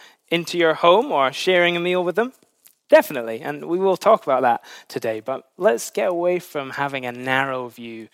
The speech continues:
of hospitality. So it says in our passage, "Practice hospitality." Now, my parents both work as musicians, and growing up, they taught me how to practice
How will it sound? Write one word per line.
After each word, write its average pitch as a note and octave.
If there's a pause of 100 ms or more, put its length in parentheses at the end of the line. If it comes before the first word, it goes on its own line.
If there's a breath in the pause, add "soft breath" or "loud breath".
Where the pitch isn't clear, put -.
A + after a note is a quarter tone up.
(300 loud breath)
of A#2+
hospitality. A2 (1600 soft breath)
So G3+ (220)
it F#3
says B3
in A#3
our G3+
passage, D#3 (160)
"Practice - (380 soft breath)
hospitality." G#2+ (1000)
Now, D3+
my F#3
parents E3+ (240 loud breath)
both D3
work D#3
as C#3
musicians, D3
and C#3+
growing F#3+
up, E3
they D3
taught G#3+
me D3+
how B2
to -
practice -